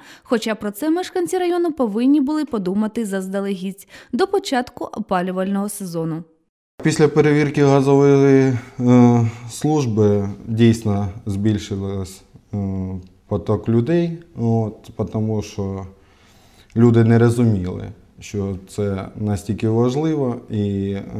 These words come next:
Speaker 2: вибухи в Чернігівській області призвели до дуже багато нещасних випадків. Були жертви, е, і на сьогоднішній день це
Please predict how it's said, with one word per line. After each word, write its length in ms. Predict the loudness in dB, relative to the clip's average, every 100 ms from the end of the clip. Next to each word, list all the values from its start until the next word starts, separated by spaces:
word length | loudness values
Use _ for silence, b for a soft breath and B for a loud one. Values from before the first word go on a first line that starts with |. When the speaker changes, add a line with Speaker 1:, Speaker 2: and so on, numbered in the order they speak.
| -6 -6 -8 -10 -14 -18 _ _
Speaker 2:
вибухи 540 | 0 2 4 2 -2 -4
в 100 | -2
Чернігівській 600 | -2 0 0 -2 -4 -2
області 480 | -2 0 -2 -4 -8
призвели 500 | -6 -6 -2 0 -2
до 140 | -2
дуже 280 | -4 -6 -4
багато 500 | -6 -6 -6 -6 -8
нещасних 540 | -8 -8 -10 -10 -12 -12
випадків. 580 | -14 -14 -16 -16 -20 -20 _ b b b b b -4
Були 440 | 0 0 0 -4 -10 -10 -4
жертви, 600 | -2 -2 -4 -8 -8 -10 -16 _ -4
е, 460 | -2 0 -2 -6 -12 -20 _
і 200 | -2 0
на 160 | 0 0
сьогоднішній 520 | -2 -4 -4 -4 -6
день 420 | -6 -2 -2 -2 -6
це 420 | -6 -4 -2 -4